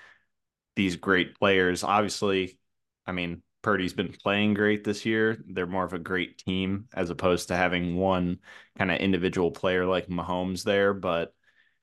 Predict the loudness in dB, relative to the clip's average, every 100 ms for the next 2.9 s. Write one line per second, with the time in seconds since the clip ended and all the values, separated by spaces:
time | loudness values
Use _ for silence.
0 | _ _ _ _ _ _ -2 -2 0 -2
1 | -2 -4 -2 -4 -2 -2 -2 -4 -2 -2
2 | -2 -4 -8 -6 -4 0 0 -2 -4